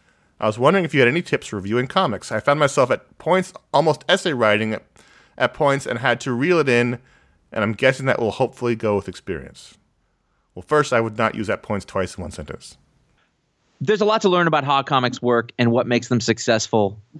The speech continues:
Speaker 1: There's a lot to learn about, I would say the same for reviews, how reviews work and what makes them successful, too.
Speaker 2: Yes.
Speaker 1: There's just a lot to learn, and that'll, the last line he's got here is the most important one, is that it'll come with experience.
Speaker 2: It's true. I mean, like, there's basic writing tips, like,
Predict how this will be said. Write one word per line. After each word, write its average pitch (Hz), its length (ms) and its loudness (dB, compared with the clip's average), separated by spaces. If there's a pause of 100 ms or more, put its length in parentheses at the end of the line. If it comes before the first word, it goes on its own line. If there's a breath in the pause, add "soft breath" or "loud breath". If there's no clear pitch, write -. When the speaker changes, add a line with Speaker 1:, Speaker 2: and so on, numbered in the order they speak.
(460)
Speaker 1:
There's 202 200 -4
a 196 60 2
lot 190 180 0
to 190 80 -4
learn 156 160 2
about, 117 440 2 (1120)
I 131 60 2
would 127 100 2
say 123 100 -2
the 107 40 -4
same 110 160 -2
for 107 120 -6
reviews, 98 500 -4
how 101 100 2
reviews 98 340 0
work 87 140 -2
and 85 80 -6
what 82 100 -6
makes 82 120 -8
them - 100 -10
successful, - 480 -10
too. 101 240 -8
Speaker 2:
Yes. - 380 -2 (320)
Speaker 1:
There's 147 100 2
just 165 140 2
a 156 40 0
lot 156 140 2
to 110 80 -8
learn, 104 320 0
and 101 300 -6
that'll, 113 260 2 (360 loud breath)
the 135 80 -2
last 143 280 2
line 123 240 4
he's 104 120 -4
got 139 200 2
here 110 160 -2
is 95 140 -4
the - 100 -12
most - 300 -10 (420 soft breath)
important 117 320 0
one, 95 220 -4
is 98 100 -8
that 98 160 -2
it'll 110 240 -2
come 107 240 -2
with 95 160 -6
experience. 87 640 -6 (640)
Speaker 2:
It's - 220 0
true. 98 460 0
I - 60 -2
mean, 151 200 0
like, 156 220 -2
there's 165 180 0
basic 190 420 -2
writing 117 260 2
tips, 107 280 -2
like, 104 200 0